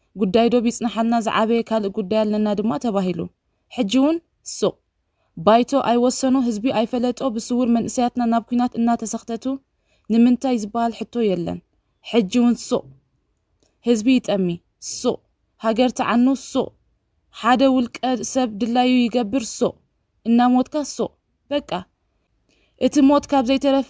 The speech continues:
እቲ ፍርሒ ንምንታይ ኣድለየ ይገርመኒ እዩ። ህዝብና መቸም ሎሚ ዘሕልፎ ዘሎ ናብራ ካብ ማንም ግዜ ዝኸፍአን ፈታንን እዋን እዩ። ሕሉፍ ሓሊፍዎ ንብረት ገዝኡ እናሸጠ ንቐለቡ ከውዕሎ ጀሚሩ ኣሎ። ግን ሕጂ እውን ኣማራጺኡ ሱቕ ኮይኑ ይርከብ።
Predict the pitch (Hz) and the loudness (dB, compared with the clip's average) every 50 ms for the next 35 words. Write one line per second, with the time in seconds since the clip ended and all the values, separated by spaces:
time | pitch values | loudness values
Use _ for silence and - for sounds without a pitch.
0 | 285 277 - 262 - 220 233 262 240 - 262 254 254 262 254 254 277 - - 214 | 0 0 0 -2 -4 -6 -8 -8 -2 2 4 4 6 4 4 2 2 0 0 -2
1 | 190 214 254 277 285 254 226 208 202 220 202 202 202 196 190 185 180 175 160 170 | -2 0 0 0 0 0 0 0 2 0 2 2 0 0 0 0 0 -2 -4 -6
2 | - - _ _ _ _ _ _ _ - 240 233 214 220 277 277 285 285 247 254 | -10 -14 _ _ _ _ _ _ _ -4 -4 -2 -2 0 0 2 4 4 4 4
3 | 254 - - 294 269 247 240 254 254 254 220 233 240 - 226 226 - 247 240 220 | 2 0 0 0 2 2 4 4 4 2 2 0 -2 -4 -4 -6 -4 -4 -2 -2
4 | 220 226 226 226 240 233 220 220 214 190 240 233 233 233 - 240 233 226 190 214 | 0 -2 0 0 0 0 0 -2 -2 -2 -2 -4 -4 -2 -2 0 0 0 0 0
5 | 220 220 214 220 220 226 240 240 196 214 190 226 226 185 214 - 220 214 190 - | 0 0 2 2 2 2 2 0 0 0 -2 -2 -2 -2 -2 -4 -4 -6 -4 -4
6 | 147 220 214 - 226 202 - - 226 208 208 202 196 - - 180 175 175 165 160 | -4 -4 -4 -4 -6 -6 -6 -4 -4 -2 0 0 -2 -2 -4 -4 -4 -4 -4 -6
7 | 160 175 - _ _ _ _ _ _ _ _ _ _ - - 240 233 233 233 240 | -10 -12 -14 _ _ _ _ _ _ _ _ _ _ -4 0 0 2 2 2 2
8 | 285 262 - - 226 247 247 240 254 - - 262 262 262 247 240 214 214 240 240 | 2 0 -2 -4 -2 0 0 0 0 -2 0 0 2 4 4 2 2 2 0 -2
9 | - - 247 233 202 220 240 240 240 240 226 226 - - 226 - - 233 240 233 | -2 -2 -4 -2 -2 -2 0 0 2 0 0 0 -2 -2 -4 -4 -2 -2 -2 0
10 | - - 208 220 220 220 196 214 220 - 226 214 - - 196 196 202 202 - - | 0 0 0 0 0 -2 -2 -2 -4 -4 -4 -4 -4 -2 -2 -2 -2 -2 -4 -8
11 | - - 220 196 196 196 196 185 180 165 160 160 - - _ _ _ _ _ _ | -8 -4 -2 0 0 2 0 0 -2 -4 -6 -8 -10 -12 _ _ _ _ _ _
12 | _ _ _ _ _ _ _ _ _ - 302 330 285 - 294 226 - 269 294 285 | _ _ _ _ _ _ _ _ _ -2 -2 -2 0 2 0 0 2 2 2 4
13 | 262 247 247 247 269 269 269 269 269 - 262 269 294 277 - - - - - 285 | 4 4 4 6 4 4 2 0 -2 -4 -6 -6 -8 -8 -10 -14 -10 -6 -4 -4
14 | - - - 247 226 214 214 208 202 180 175 170 - - 175 - | -4 -2 -2 -2 0 0 0 0 0 -2 -4 -6 -8 -10 -14 -14